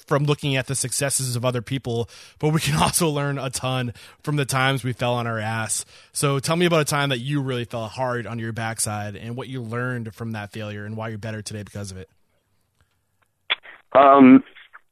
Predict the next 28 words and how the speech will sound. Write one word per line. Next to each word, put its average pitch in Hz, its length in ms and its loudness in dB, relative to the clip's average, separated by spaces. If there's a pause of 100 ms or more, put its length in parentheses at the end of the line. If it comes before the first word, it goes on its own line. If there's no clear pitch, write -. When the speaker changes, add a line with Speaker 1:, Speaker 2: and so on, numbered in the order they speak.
(600)
Speaker 2:
I, - 300 0 (160)
I 151 180 6
think 180 200 8
it 185 80 12
was, 160 240 12 (200)
it 165 100 10
was 139 300 10
realizing 135 960 10
that 110 340 10 (580)
I 135 80 6
have 143 120 6
a 139 60 6
temper. - 380 2 (460)
Speaker 1:
Mm-hmm. 123 260 -10 (500)
Speaker 2:
Um, 113 440 10
especially 156 640 8
when 127 180 10
I'm 117 260 8
lied 120 420 8
to 127 280 6
or 120 120 6
wronged 104 580 8 (220)
in 107 160 4 (100)
some 101 180 6
way. 90 220 -2 (1040)
And, 110 520 6 (120)
um, 104 540 6 (680)
that, 120 460 6